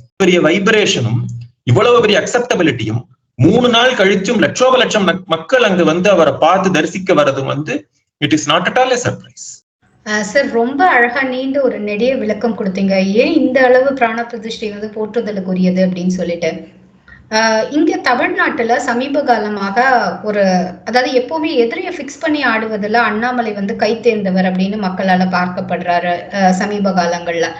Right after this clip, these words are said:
Speaker 2: அவர் சொல்லும் எல்லா கருத்துக்குமே எங்க அண்ணாமலை ஏதாவது பேசிட போறாரோ அப்படியே பயந்து பயந்து தான்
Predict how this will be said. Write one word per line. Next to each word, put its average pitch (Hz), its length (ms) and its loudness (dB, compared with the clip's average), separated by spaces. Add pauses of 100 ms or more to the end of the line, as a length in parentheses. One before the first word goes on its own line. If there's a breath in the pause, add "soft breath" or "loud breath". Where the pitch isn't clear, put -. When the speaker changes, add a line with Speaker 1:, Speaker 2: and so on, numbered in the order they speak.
(300 loud breath)
Speaker 2:
அவர் 254 180 2
சொல்லும் 269 340 0
எல்லா 311 340 -2
கருத்துக்குமே 285 600 -4 (220 loud breath)
எங்க 277 300 0
அண்ணாமலை 320 480 -4
ஏதாவது 269 420 -6
பேசிட - 300 -6
போறாரோ 262 400 0
அப்படியே 254 260 0
பயந்து 254 400 0
பயந்து 262 260 -4
தான் 269 520 -4